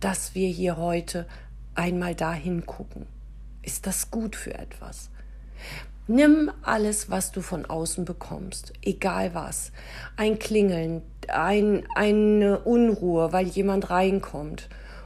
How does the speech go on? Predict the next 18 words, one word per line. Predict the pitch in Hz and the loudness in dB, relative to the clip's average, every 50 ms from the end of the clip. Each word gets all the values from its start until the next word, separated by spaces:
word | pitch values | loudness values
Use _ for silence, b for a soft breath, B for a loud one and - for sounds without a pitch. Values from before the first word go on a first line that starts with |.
| B - - | B -2 2
Oder | - 220 226 226 226 220 202 190 175 175 170 170 165 - - | 4 6 6 6 6 6 6 4 4 4 2 2 0 0 0
ein | - 196 196 208 | 2 2 4 4
Lautsprecher, | 208 208 202 208 202 - - - - 180 170 - 175 165 | 6 6 6 4 4 2 -4 -6 -6 -6 -6 -4 -6 -4
der | 160 170 165 170 | -4 -2 -2 -2
nicht | 170 165 - | -4 -6 -6
funktioniert. | - - 160 160 160 - - - 160 160 156 156 156 156 151 151 151 - B B B B B B B - - | -6 -6 -4 -4 -6 -8 -8 -6 -4 -4 -4 -4 -4 -6 -6 -8 -10 -12 B B B B B B B -4 2
Oder | - 214 233 233 233 233 220 208 190 170 165 165 165 165 - - - - - - | 4 6 8 8 8 6 6 4 2 2 2 0 0 -2 -4 -8 -14 -16 -12 -6
Musik, | - 165 190 214 220 226 233 214 190 226 240 233 208 - - | -2 0 2 4 4 4 4 4 4 4 4 4 2 0 -2
die | - 165 | 0 2
im | 165 180 180 | 2 4 4
Hintergrund | 180 190 185 175 180 170 151 165 156 170 170 - | 4 4 2 2 0 0 -2 -2 -2 -2 0 0
nicht | - 180 165 - - | -2 -4 -4 -4 -6
abgestellt | 170 - - - 170 156 - - - 160 160 156 151 - - | -6 -6 -8 -8 -8 -8 -6 -6 -4 -4 -4 -4 -6 -8 -8
wird. | - 160 156 - - | -8 -8 -8 -8 -10
Egal, | - - - - - 185 190 208 220 226 226 208 | -10 -10 -8 -4 0 0 2 4 4 4 4 2
was | 214 208 214 - | 0 -2 -2 -4
du | - 214 202 175 175 | -4 -4 -4 -4 -4
hast. | 175 165 160 - - | -4 -4 -4 -6 -8